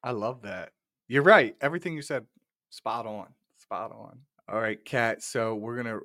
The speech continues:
start wrapping this up. We went forty-two minutes over, but that's okay. I could have kept going another hour and a half,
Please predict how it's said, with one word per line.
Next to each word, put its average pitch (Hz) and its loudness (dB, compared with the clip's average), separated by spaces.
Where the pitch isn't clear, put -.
start 113 -4
wrapping 110 -2
this 107 -10
up. 110 -4
We 113 -10
went 110 -8
forty-two 180 -2
minutes 139 -2
over, 143 6
but 131 -4
that's 147 -4
okay. 113 -4
I 110 -2
could 117 -6
have 107 -16
kept 110 -6
going 120 -2
another 113 -6
hour 113 -6
and 117 -6
a 120 -2
half, 120 0